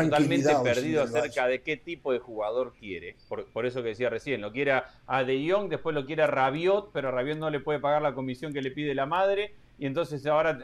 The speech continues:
Speaker 1: va y, y
Speaker 2: <laughs>
Speaker 1: sesenta, setenta millones más un salario gigante y cinco años para Casemiro, que tiene treinta y un años. Casemiro es totalmente contrario a lo que, al técnico que trajeron. A ver, trajeron a Ten Hag, que es un técnico de presión alta,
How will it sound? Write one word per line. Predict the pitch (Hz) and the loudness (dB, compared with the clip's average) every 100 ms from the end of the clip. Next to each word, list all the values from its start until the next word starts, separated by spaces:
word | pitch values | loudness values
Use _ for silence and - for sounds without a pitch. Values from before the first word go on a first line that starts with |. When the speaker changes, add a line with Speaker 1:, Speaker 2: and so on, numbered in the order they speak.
| 127 117 | -10 2
Speaker 1:
va | 156 | 2
y, | 185 156 | 2 -4
y | 135 127 127 | -6 -6 -4
Speaker 2:
<laughs> | - | -4
Speaker 1:
sesenta, | 147 139 180 175 160 | -2 -2 -2 -2 -2
setenta | 143 147 151 147 | -2 -6 -4 -4
millones | 135 160 165 | -2 -4 -2
más | 151 151 | -2 -4
un | 147 | -2
salario | 147 156 160 139 | 2 2 0 -4
gigante | 139 160 160 | -4 -4 -4
y | 143 | -12
cinco | - 160 151 151 | -12 -12 -4 0
años | 160 165 170 - - - | 0 -2 -6 -8 -20 -10
para | - 135 131 | 0 0 2
Casemiro, | 123 139 165 160 | -2 -4 -4 -2
que | 135 | -2
tiene | 151 143 | -2 -2
treinta | 131 127 123 127 | -2 -4 0 0
y | 131 | 0
un | |
años. | 113 113 120 - - - - - | -2 -4 -6 -10 -20 -20 -20 -12
Casemiro | - 156 180 294 320 | -4 -4 -2 -2 -2
es | |
totalmente | 185 147 190 226 202 160 | -2 0 0 0 -2 -2
contrario | 139 139 165 247 269 | -2 -2 0 2 2
a | 180 | 2
lo | 131 | 0
que, | 139 131 | -2 2
al | 127 123 | 2 4
técnico | 202 208 147 127 | 2 2 -2 -2
que | |
trajeron. | 117 113 233 202 101 78 - - - - | 0 0 2 2 0 -8 -18 -20 -20 2
A | 147 | 4
ver, | 120 - - - | 4 -2 -20 -4
trajeron | 175 175 247 277 | 2 2 2 2
a | 254 | 2
Ten | - 196 185 | 2 0 2
Hag, | 151 104 - | 0 0 -4
que | 165 | -6
es | 185 | -4
un | 165 | 0
técnico | 165 160 135 107 107 87 - - | 0 2 -2 -2 -6 -8 -14 -12
de | 127 165 | 2 4
presión | 165 175 165 - 202 208 | 4 2 2 4 4 6
alta, | 185 127 - 87 | 4 2 -4 -10